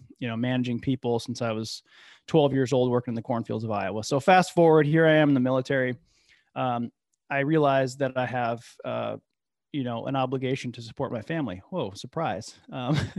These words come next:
<laughs> I was, uh, married and, or still am, same, same wife. And, um, we, I was deployed in Iraq and we ended up buying our first home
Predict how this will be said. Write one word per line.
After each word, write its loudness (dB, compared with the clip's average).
<laughs> -16
I 2
was, 0
uh, -2
married -2
and, -4
or -12
still -4
am, -6
same, -10
same -6
wife. -6
And, 2
um, -2
we, 2
I 2
was -2
deployed 2
in -2
Iraq 0
and -2
we -4
ended -6
up -6
buying -4
our -8
first -12
home -4